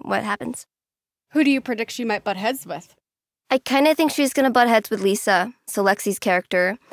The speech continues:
Speaker 1: Lexi's character, um, you know, being from the Midwest, not growing up in Southern California like the rest of them, I feel like maybe she probably didn't have a lot of Asian friends,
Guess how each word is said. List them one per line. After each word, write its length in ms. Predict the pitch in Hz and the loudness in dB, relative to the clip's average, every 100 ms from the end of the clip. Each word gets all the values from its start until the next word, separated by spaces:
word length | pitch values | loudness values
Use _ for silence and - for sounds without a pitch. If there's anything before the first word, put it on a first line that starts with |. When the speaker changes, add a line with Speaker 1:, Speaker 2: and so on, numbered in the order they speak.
| - - - _ | -20 -20 -20 _
Speaker 1:
Lexi's 680 | 214 262 320 - - 294 - | 2 4 4 2 0 0 0
character, 920 | - 226 214 214 208 202 202 196 - - | 2 4 4 2 0 2 4 2 -2 -2
um, 200 | 196 190 | 0 2
you 80 | 208 | 4
know, 140 | 190 | 2
being 240 | 185 190 190 | 2 2 0
from 160 | 202 | 0
the 80 | 196 | 0
Midwest, 720 | 190 185 190 185 190 - - | 0 2 2 2 2 -4 -6
not 400 | 196 185 185 190 - _ _ - | 0 2 2 0 -8 _ _ -16
growing 360 | - 196 185 185 | 0 2 4 2
up 120 | 190 | 0
in 100 | 185 | -2
Southern 200 | 190 185 | -2 -2
California 460 | 190 175 180 180 | 2 0 0 -2
like 140 | 180 180 | -2 -2
the 60 | |
rest 220 | 175 180 180 | 0 -2 -4
of 80 | |
them, 240 | 180 175 180 - - - _ _ | -2 0 -2 -8 -18 -20 _ _
I 180 | 208 226 | 2 2
feel 180 | - 247 | 4 4
like 200 | 240 233 | 4 4
maybe 320 | 214 202 220 | 2 2 0
she 280 | - - 220 | -2 -4 -6
probably 1300 | - - - 240 247 320 311 320 339 339 339 339 - - _ _ _ _ - | -6 -16 0 2 4 2 0 0 2 2 2 0 -4 -12 _ _ _ _ -2
didn't 220 | 269 294 | 2 2
have 180 | 285 277 | 2 2
a 40 | |
lot 120 | 269 | 4
of 80 | 254 | 2
Asian 380 | - 226 247 269 | 4 2 4 0
friends, 680 | 262 269 262 262 277 269 - | 2 2 2 2 0 -2 -8